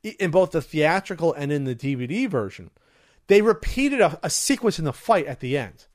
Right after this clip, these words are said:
This is how incompetent this production was. There's a scene in it where, like,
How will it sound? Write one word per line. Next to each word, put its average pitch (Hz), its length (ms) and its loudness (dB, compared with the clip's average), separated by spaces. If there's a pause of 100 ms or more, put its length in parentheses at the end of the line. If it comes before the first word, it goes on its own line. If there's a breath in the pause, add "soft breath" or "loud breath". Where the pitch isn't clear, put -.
(340 soft breath)
This 214 120 0
is 214 80 -4
how 240 140 2
incompetent 180 640 -2
this 135 120 -6
production 139 520 -2
was. - 260 -16 (480 soft breath)
There's 175 220 4
a 170 60 0
scene 262 400 -2
in 147 180 -2
it 123 160 -8 (320)
where, 165 220 4
like, 147 380 0